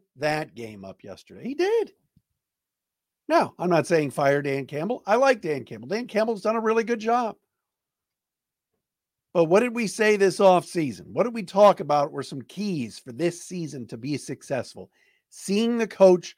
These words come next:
grow before our eyes, when it comes to on-field decisions. We know how good he is in the locker room.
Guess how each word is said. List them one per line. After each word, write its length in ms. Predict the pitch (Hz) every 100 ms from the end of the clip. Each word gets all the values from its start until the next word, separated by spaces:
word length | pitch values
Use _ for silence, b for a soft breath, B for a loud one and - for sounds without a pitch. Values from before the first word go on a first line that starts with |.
| _ _ _ 113
grow 400 | 151 170 185 208
before 380 | 202 - 190
our 180 | 185 180
eyes, 380 | 156 151 151 147 _ _ _
when 120 | 143
it 100 | 139
comes 340 | - 170 160 -
to 220 | 117 117 -
on-field 920 | 160 170 180 _ _ - 156 156 156
decisions. 600 | 143 - 113 92 - _ _ _ -
We 100 | 147
know 160 | 185
how 140 | 185 190
good 160 | 175
he 120 | 170
is 120 | 165 143
in 60 |
the 60 | 135
locker 320 | 127 104 101
room. 160 | 90